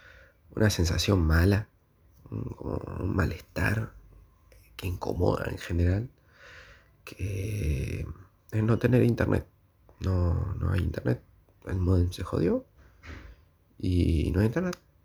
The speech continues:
Llamamos para reclamar y supuestamente venía hoy, va, viene hoy, un técnico entre las doce del mediodía y las seis de la tarde. Entonces estoy en mi casa,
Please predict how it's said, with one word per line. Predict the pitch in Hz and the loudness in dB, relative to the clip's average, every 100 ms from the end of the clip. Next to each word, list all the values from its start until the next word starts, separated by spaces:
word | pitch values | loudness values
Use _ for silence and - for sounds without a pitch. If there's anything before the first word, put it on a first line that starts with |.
| _ _ _ _ _ _ _ _ _ _ _ _ _ _ _ - - | _ _ _ _ _ _ _ _ _ _ _ _ _ _ _ -20 -10
Llamamos | - 87 98 104 98 | -2 2 4 4 4
para | - 78 | 2 0
reclamar | 78 78 127 156 160 - _ _ _ _ _ _ _ - - _ - | 0 0 2 2 0 -8 _ _ _ _ _ _ _ -20 -20 _ -10
y | 98 | -8
supuestamente | - 101 95 101 110 | -4 -4 2 2 6
venía | 110 104 95 | 6 6 6
hoy, | 98 104 120 120 _ _ - | 6 4 2 -6 _ _ -2
va, | 85 | 2
viene | 76 90 92 | 4 4 4
hoy, | 92 104 131 _ _ _ _ _ _ _ _ _ - | 4 2 -4 _ _ _ _ _ _ _ _ _ -6
un | 98 | 2
técnico | 104 107 107 110 110 - | 4 6 4 2 0 0
entre | 87 73 | 0 2
las | 73 80 | 4 4
doce | 101 104 | 2 2
del | 98 | 4
mediodía | 98 98 - 50 | 4 4 2 0
y | - | 0
las | 85 - | 0 0
seis | 90 | 0
de | 82 | 2
la | 76 | 0
tarde. | - - 85 | -2 -6 -8
Entonces | 78 - 82 76 - - - | -8 -4 -4 -2 -4 -10 -14
estoy | - - 87 76 - _ _ _ _ _ _ 95 | -4 2 2 2 -4 _ _ _ _ _ _ -4
en | 90 | 0
mi | 90 | 2
casa, | 104 131 - | 2 2 -2